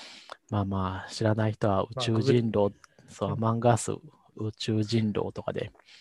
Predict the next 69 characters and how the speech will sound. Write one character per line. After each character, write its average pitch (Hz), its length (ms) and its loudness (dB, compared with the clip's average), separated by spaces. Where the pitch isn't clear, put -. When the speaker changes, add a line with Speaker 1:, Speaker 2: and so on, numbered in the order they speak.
Speaker 1:
検 104 240 -2
索 - 0 -
し - 40 -4
て 98 80 -6
み 110 80 -10
て - 0 -
く - 0 -
だ - 0 -
さ - 0 -
い。 - 0 -
Speaker 2:
そ - 0 -
う - 0 -
で - 0 -
す 127 60 0
ね。 139 60 6
グ - 0 -
グ 151 200 2
っ - 20 -16
た 147 140 6
ら 110 80 0
い 110 60 -2
っ - 60 -12
ぱ 135 120 4
い 127 40 4
出 131 100 0
て 127 100 4
く 127 100 -4
る 110 80 -4
と - 80 10
思 156 140 8
い 104 40 -8
ま 120 160 -16
す。 - 260 -12
Speaker 1:
<clears throat> - 1400 -20
ま 175 140 6
あ、 143 40 8
で 143 120 8
ね、 233 180 4
ま 240 120 4
あ、 156 40 6
パ 156 140 4
ケ 196 140 4
ッ 196 120 2
ト 208 120 4
キ 240 120 0
ャ 240 40 0
プ - 120 -8
チ - 140 2
ャ 117 60 10
ー - 20 6
で 131 120 6
も 113 100 2
ま 139 140 2
あ 123 60 2
ま 117 220 2
あ、 104 60 -4
お - 40 -14
そ - 120 0
ら 135 100 4
く 107 80 0
で 107 100 0
き - 120 -10
る 135 100 4
だ 104 140 6
ろ 101 80 4
う 98 60 -6
と - 120 -4
思 110 160 -4
っ - 60 -8